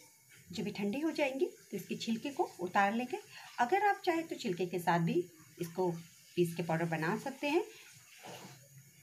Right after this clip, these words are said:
दोबारा एक बार फिर मैंने पैन को गैस पे चढ़ा दिया है।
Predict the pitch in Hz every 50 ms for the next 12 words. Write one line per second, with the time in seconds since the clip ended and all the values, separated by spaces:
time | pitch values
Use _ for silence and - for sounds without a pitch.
0 | - - - _ - - - - - _ _ _ - - - - - - - -
1 | - - - - - - - - - - - - - - - - - - - -
2 | - - - - 311 311 311 339 311 285 202 233 226 226 - - 277 294 285 302
3 | 285 285 339 - - - - - - - - - - 190 170 175 170 202 175 196
4 | 190 185 - 202 180 - 196 190 185 185 196 233 247 254 294 392